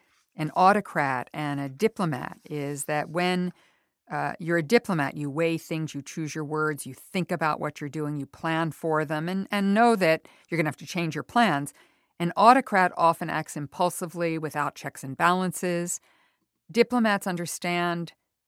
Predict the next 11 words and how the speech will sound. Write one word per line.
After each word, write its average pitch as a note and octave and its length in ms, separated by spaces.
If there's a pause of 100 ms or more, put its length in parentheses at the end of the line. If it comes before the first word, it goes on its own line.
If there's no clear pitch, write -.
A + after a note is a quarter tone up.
that E3 100
everything A3 480
you're F3+ 140
doing E3+ 260
is D3+ 140
grounded E3 420
in D3 300
history D3 440
and D3 160
culture, D3+ 640
in, D3+ 380